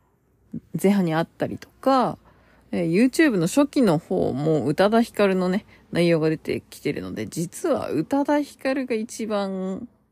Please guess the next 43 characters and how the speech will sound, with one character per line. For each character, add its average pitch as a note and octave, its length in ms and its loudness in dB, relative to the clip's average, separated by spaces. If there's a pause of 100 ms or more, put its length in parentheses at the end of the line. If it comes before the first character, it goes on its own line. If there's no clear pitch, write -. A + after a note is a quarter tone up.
(1200)
K- G#3 160 -2
ポ G3 120 -6
ッ - 20 -4 (180)
プ E3 140 -2
の D#3 120 -4
前 E3 240 -2
か - 120 -6
ら - 100 -6
推 - 140 -4
し - 60 -16
て F3+ 140 -4
る F#3 120 -4
ん F3 60 -6
だ D#3 100 -6
ぞ E3 120 -8
と - 140 -10
い G2+ 220 -8
う - 160 -16 (280)
と - 120 -8
こ D#3+ 120 -6
ろ C#3 140 -4
で - 120 -14
ね。 C3+ 220 -10 (880)
ま - 120 -8
あ、 - 20 -16
推 G3 240 0
し - 200 -10
っ - 40 -10
て - 260 -8
い C4 220 -2
う B3 80 -8 (960)
言 A#3 220 2
葉 A3+ 80 0
が C#3+ 140 -2
当 D3+ 60 -2
て G#3+ 100 -4
は G3 140 -4
ま G3 140 0
る F#3 80 0
の D3+ 120 -6
か - 120 -12
よ C#3+ 160 -8
く - 260 -20